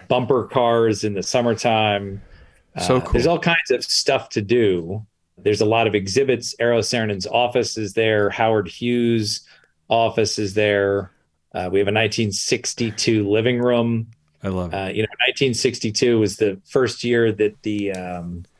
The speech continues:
Speaker 1: Jets played. You know, the Jets are named after, the New York Jets are named after
Speaker 2: Of
Speaker 1: Kennedy
Speaker 2: course.
Speaker 1: Airport.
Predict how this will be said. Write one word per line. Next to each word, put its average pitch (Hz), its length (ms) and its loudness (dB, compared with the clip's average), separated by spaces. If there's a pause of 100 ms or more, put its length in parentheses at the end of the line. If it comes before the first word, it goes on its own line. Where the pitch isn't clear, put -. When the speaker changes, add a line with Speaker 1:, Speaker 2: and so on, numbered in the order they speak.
Speaker 1:
Jets - 600 -2 (440)
played. 139 240 2
You 123 100 2
know, 117 100 4
the 107 80 2
Jets 143 480 0
are 113 80 2
named 120 280 0
after, 127 360 0
the 113 80 -4
New 123 100 0
York 120 160 0
Jets 120 240 0
are 107 60 0
named 117 240 0
after 117 180 0
Speaker 2:
Of - 80 -2
Speaker 1:
Kennedy 143 300 2
Speaker 2:
course. - 20 4
Speaker 1:
Airport. 151 360 -2